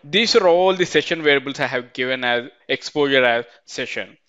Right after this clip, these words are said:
You can see the number of iteration, i.e. the number of iteration it is increasing, and input X, input Y. Okay, now what I'm going to do, I'm going to do the same thing, and I'm going to drag once again onto my resources. Now you will find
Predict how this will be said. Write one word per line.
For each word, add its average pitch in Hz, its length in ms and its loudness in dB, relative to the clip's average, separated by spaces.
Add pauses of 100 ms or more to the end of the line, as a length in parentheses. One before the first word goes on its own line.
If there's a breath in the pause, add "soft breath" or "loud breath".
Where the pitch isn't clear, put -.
(440 loud breath)
You 147 120 0
can 151 180 -4
see 170 180 -6
the 143 160 -4
number 143 320 -6
of 147 160 -2
iteration, 143 420 -4
i.e. 139 280 -4
the 135 100 -4
number 127 240 -4
of 131 140 -4
iteration 127 360 -8
it 117 140 -8
is 120 100 -6
increasing, 135 520 -6 (500 loud breath)
and 127 140 -2
input 135 320 -4
X, - 280 -2 (240)
input 131 360 -10
Y. 101 240 -8 (560)
Okay, 156 280 -2 (380 loud breath)
now 214 100 0
what 208 220 2
I'm 247 140 -2
going 180 180 -6
to 151 80 -12
do, 139 320 -6
I'm 165 160 -4
going 190 200 -6
to 180 240 -2
do 156 120 -8
the 156 140 0
same 143 320 0
thing, 147 240 -4 (100)
and 139 160 -2
I'm 131 120 -2
going 139 120 -10
to 131 100 -16
drag 127 220 0
once 127 240 -10
again 139 360 -2 (120)
onto 120 340 -12
my 117 320 -4 (280 soft breath)
resources. 156 560 -8 (440 soft breath)
Now 156 200 0
you 165 160 2
will 156 100 -2
find 156 380 -4